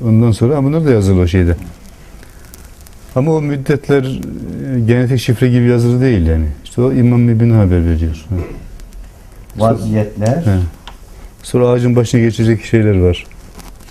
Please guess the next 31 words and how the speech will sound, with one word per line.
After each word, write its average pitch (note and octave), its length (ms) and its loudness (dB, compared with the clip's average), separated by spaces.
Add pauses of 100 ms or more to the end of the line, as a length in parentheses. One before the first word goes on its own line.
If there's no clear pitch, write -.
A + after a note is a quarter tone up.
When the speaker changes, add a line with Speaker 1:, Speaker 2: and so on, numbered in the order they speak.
(240)
Speaker 1:
Hadiseler G2+ 480 2
var. F#2 120 4
Onlar B2 240 2
da B2 60 2
yazılı F2 340 2
değil E2+ 140 2
çekirdekte. E2 580 -2 (1200)
Değil C#3 120 -2
mi? G#2 160 0 (1000)
Mesela A2 200 -6
birisi G#2 300 0
tuttu - 340 -4
ağacın G#2 360 2
bir G#2+ 100 2
dalını G#2+ 300 2
kırdı. G2 300 2
Hani G#2+ 200 2
o, G#2 240 0
o G#2 140 2
çekirdekte G2+ 540 0
yazılı G#2+ 320 4
değil G#2+ 200 2
o. D#2+ 80 -2 (1300)
He. G2 60 -6 (400)
Ama A#2+ 220 2
İmam A2+ 320 4
evinde A2+ 260 2
yazılı, A2+ 340 2
o F#2+ 120 2
da F#2+ 80 2
yazılı. D#2+ 280 -2